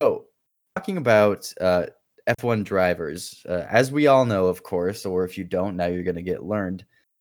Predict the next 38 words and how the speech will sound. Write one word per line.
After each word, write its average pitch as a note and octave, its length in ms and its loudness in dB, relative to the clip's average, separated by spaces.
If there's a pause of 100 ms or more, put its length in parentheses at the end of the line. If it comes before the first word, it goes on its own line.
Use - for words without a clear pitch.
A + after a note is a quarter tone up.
(120)
Drivers G3+ 360 2
themselves A2 800 2
score A2+ 320 0
points F#2+ 500 -6
for - 180 -2
them F#2+ 340 0
individually F#2 580 -4
and G2+ 240 -2
for G#2 160 -4
their F2+ 160 0
team. E2 560 -8
Their C#2 120 -10
team F2+ 240 -8
is E2+ 80 -8
called E2 240 -6
a E2+ 40 -8
constructor. - 800 -14 (480)
Uh, D2 300 -10
drivers' B2 340 4
points, A2 240 -2
for G#2 120 -2
example, F#2+ 360 -4
first G#2 280 -6
place F#2+ 220 -2
gets - 260 -10
twenty-five F#2+ 920 -6
points, G#2 420 -4
second F2+ 360 -8
place F2 280 -6
gets - 720 -12 (100)
four, F#2 360 -8 (520)
like - 140 -12
that. C#3+ 380 2
Uh, G2+ 420 0
the, G#2 140 -10
the - 80 -6
point D#3+ 200 -2
distribution G#2 640 -6